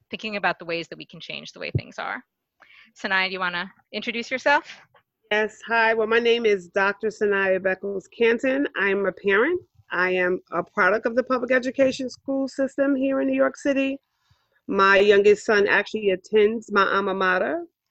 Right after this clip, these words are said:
Speaker 2: where I went as a child. He's now there. I do believe public education is very important. Um, I grew up here in Harlem. I grew up in a housing project. My parents were,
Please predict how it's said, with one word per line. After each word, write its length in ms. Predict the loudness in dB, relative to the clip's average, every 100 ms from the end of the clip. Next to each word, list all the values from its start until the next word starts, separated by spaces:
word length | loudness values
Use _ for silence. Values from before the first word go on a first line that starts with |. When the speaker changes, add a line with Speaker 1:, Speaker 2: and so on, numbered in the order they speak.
| _ _ _
Speaker 2:
where 440 | 0 4 6 6 2 2
I 200 | 4 4
went 380 | 2 0 0
as 180 | 0 -2
a 80 | -4
child. 420 | -4 -2 -2 -2 -4
He's 220 | -6 -2
now 220 | 0 0
there. 440 | 0 2 2 2
I 220 | -2 -2 -2 -2
do 140 | 0
believe 280 | 0 0 -4
public 280 | -6 -4 0
education 680 | 0 -2 -2 0 0 2 0 0
is 560 | 0 0 0 -4 -6 _ _ _ _ _
very 500 | -12 2 6 6 6
important. 680 | 4 2 0 2 2 0 -4 _ _ _ -4
Um, 260 | -2 0 0
I 80 | 0
grew 240 | 2 2
up 120 | 0
here 320 | -4 2 4
in 100 | 4
Harlem. 580 | 2 0 0 2 2 2
I 100 | -2
grew 220 | -2 0
up 120 | -2 0
in 140 | -2
a 60 | -2
housing 440 | 0 0 0 -2
project. 580 | 0 0 0 0 -2 -4
My 280 | 0 0 0 _
parents 360 | -4 -2 -4 -6
were, 440 | -6 -2 -2 -6